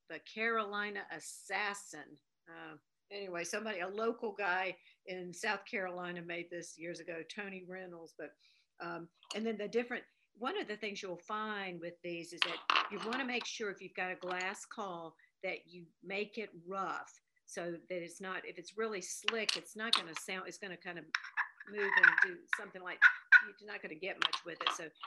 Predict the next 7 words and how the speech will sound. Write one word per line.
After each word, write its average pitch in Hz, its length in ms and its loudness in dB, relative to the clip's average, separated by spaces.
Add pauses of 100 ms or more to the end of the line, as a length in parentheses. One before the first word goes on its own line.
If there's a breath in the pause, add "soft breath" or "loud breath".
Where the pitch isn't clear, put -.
(180 loud breath)
you, 190 220 -2 (120)
this 302 380 0
is 190 320 -6
one 214 180 -6
of 196 120 -4
those, 180 440 -8 (440)
um, 160 320 -10